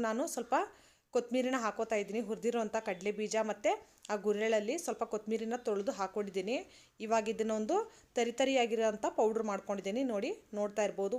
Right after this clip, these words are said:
ಒಂದೊಂದು ಕಡಲೆ ಬೀಜ ಅಲ್ಲಲ್ಲೇ ಇದೆ. ಈ ಥರನೇ ಮಾಡ್ಕೊಳ್ಳಿ, ಫೈನ್ ಪೌಡ್ರ್ ಮಾಡ್ಕೊಳಕ್ಕೆ ಹೋಗಬೇಡಿ. ಇವಾಗ ಈ ಕಡೆ ಈರುಳ್ಳಿ ಕೂಡ ಫ್ರೈ ಆಗಿದೆ. ಒಂದು ಹಾಫ್ ಟೀ ಸ್ಪೂನಷ್ಟು ಅರಿಶಿನದ ಪುಡಿ ಹಾಕ್ಕೊಂಡಿದ್ದೀನಿ.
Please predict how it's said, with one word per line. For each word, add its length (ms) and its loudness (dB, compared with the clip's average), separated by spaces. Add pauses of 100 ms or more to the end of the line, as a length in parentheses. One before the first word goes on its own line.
ಒಂದೊಂದು 280 -4
ಕಡಲೆ 260 -2
ಬೀಜ 160 0 (100)
ಅಲ್ಲಲ್ಲೇ 420 0
ಇದೆ. 180 2 (420)
ಈ 120 -2
ಥರನೇ 320 2
ಮಾಡ್ಕೊಳ್ಳಿ, 440 -4
ಫೈನ್ 260 0
ಪೌಡ್ರ್ 320 -2
ಮಾಡ್ಕೊಳಕ್ಕೆ 480 -6
ಹೋಗಬೇಡಿ. 380 -4 (760)
ಇವಾಗ 200 0 (100)
ಈ 100 0
ಕಡೆ 200 2
ಈರುಳ್ಳಿ 280 0
ಕೂಡ 220 2
ಫ್ರೈ 120 -2 (160)
ಆಗಿದೆ. 300 -2 (460)
ಒಂದು 260 0
ಹಾಫ್ 260 0
ಟೀ 140 0
ಸ್ಪೂನಷ್ಟು 480 -2
ಅರಿಶಿನದ 320 -2
ಪುಡಿ 200 -4
ಹಾಕ್ಕೊಂಡಿದ್ದೀನಿ. 520 -4